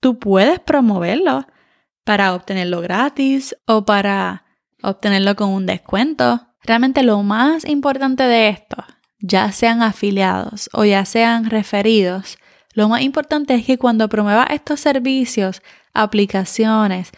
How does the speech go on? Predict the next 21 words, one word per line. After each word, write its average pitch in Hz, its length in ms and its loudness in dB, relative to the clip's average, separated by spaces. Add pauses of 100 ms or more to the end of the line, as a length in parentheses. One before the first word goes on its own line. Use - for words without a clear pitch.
(280)
productos, 214 1040 2 (360)
sean 254 360 0
cosas 294 320 -2
que 247 200 0
ya 220 160 2
tú 254 80 -2
estés 269 260 -2
usando 247 460 -2
y 240 60 2
que 214 120 2
ya 196 80 2
estés 220 240 -4
disfrutando, 220 800 -4 (880)
porque 220 260 0
lo 202 140 4
vas 190 140 2
a 247 100 2
vender 269 300 2
lo 240 200 2
más 208 440 -2
natural 208 720 -2